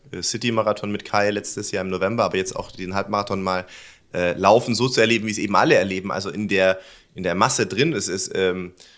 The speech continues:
das war ein schönes Erlebnis. Man konnte natürlich ganz andere Dinge beobachten, die,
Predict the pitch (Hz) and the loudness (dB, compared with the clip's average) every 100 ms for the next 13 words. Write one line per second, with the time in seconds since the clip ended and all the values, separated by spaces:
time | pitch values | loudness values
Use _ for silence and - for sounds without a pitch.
0 | _ _ _ _ - 107 101 104 101 101 | _ _ _ _ -4 -2 2 4 6 4
1 | - - 98 104 - 131 156 160 135 135 | 0 -12 -6 -4 0 2 2 2 0 -2
2 | 123 117 113 131 127 110 - 113 - 127 | -2 -2 0 -2 0 -4 -4 -4 -2 -2
3 | 139 113 127 110 107 113 113 113 104 101 | -2 -2 -2 -2 2 2 2 -8 -6 -2
4 | 101 | 0